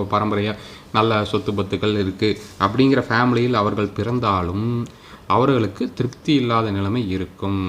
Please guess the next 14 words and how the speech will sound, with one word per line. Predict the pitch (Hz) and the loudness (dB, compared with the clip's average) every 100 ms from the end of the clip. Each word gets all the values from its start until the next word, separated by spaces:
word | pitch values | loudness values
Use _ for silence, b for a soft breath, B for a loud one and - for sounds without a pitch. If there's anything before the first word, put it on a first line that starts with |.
| 85 95 | -2 0
எல்லாம் | 117 139 151 131 | 2 4 4 2
இருந்தும் | 123 123 165 | 2 0 0
இல்லாத | 110 110 123 127 123 107 | 0 2 2 2 0 -2
ஒரு | 104 190 160 | -2 -4 -4
feeling | - 117 120 131 110 | -4 -2 0 0 -2
ma-, | 87 101 | -2 -2
background | 110 117 113 104 | 0 0 0 0
of | |
the | 95 92 | -2 -2
brain-ல | 95 104 120 | -2 -2 -2
அவங்களுக்கு | 98 95 92 | -2 -2 -2
இருந்துகிட்டே | 98 98 110 95 | -2 -2 -2 -2
இருக்கும். | 87 98 B B B | -4 -6 B B B
இது | - | 2